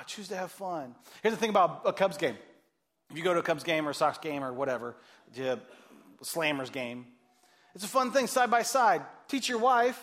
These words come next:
or teach your husband how to keep score in the book. That'll keep you occupied. You're like, "I am bored to death in a baseball game." If you're keeping score, you can't take your eyes off the game. I guarantee you, you'll be like, "Oh." If you're an analytical numbers person, you'll be like, "Ooh, that's fun.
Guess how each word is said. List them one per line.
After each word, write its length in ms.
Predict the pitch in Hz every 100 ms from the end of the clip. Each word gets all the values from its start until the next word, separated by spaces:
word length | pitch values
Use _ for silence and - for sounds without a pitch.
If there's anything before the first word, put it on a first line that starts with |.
| -
or 240 | 185 208 233
teach 240 | - -
your 80 | 220
husband 400 | 220 226 185 214 - -
how 100 | 233
to 80 | 226
keep 200 | 247 214
score 280 | - 262
in 60 | 262
the 60 | 254
book. 320 | 294 247 - - _ _ _ _ _ _ _
That'll 160 | 277
keep 200 | 269 269
you 80 | 240
occupied. 500 | 226 240 233 240 208
You're 80 | 247
like, 140 | 202 -
"I 140 | 202
am 140 | 196 139
bored 220 | 190 220
to 60 | 175
death 440 | 147 214 185 -
in 80 | 156
a 40 |
baseball 340 | 147 185 - 147
game." 180 | 139 - - -
If 120 | 147
you're 100 | 233
keeping 260 | 262 220
score, 360 | 202 - 226 240
you 160 | 202 202
can't 220 | 233 220
take 180 | 208 202
your 100 | 196
eyes 180 | 202
off 120 | 190 175
the 60 |
game. 240 | 175 180 160
I 60 |
guarantee 460 | 135 - 170 156 185
you, 80 | 151
you'll 80 |
be 80 | 139
like, 100 | 123 - - -
"Oh." 200 | 185 - _ _ _
If 120 | 127 208
you're 80 |
an 80 | 190
analytical 520 | 180 180 190 196 185
numbers 300 | 165 165 196
person, 320 | - 214 202 175
you'll 80 |
be 80 | 131
like, 180 | - -
"Ooh, 120 | 196
that's 160 | - -
fun. 200 | 226